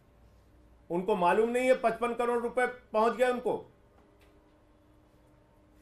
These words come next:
इस शराब घोटाले पे क्या कार्रवाई की ईडी ने, सीबीआई ने?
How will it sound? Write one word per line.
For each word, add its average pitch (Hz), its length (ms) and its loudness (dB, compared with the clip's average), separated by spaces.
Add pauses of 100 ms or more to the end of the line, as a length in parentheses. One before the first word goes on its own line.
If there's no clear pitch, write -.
(600)
इस 254 220 2
शराब 240 300 6
घोटाले 233 420 4
पे 247 120 -2
क्या 269 220 4
कार्रवाई 262 400 2
की 240 240 -8
ईडी 185 180 -6
ने, 165 100 -6
सीबीआई 214 440 0
ने? 143 200 -8